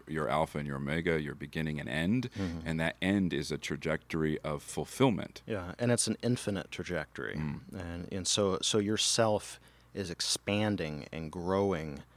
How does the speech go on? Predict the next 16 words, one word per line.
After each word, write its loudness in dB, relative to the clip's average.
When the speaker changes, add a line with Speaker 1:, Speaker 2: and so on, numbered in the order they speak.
Speaker 2:
infinitely, 0
um, -4
so 6
long 4
as -2
you're 0
on -4
that -8
journey, -2
uh, -10
you -8
know, -6
with -4
and -6
toward -2
Christ. -4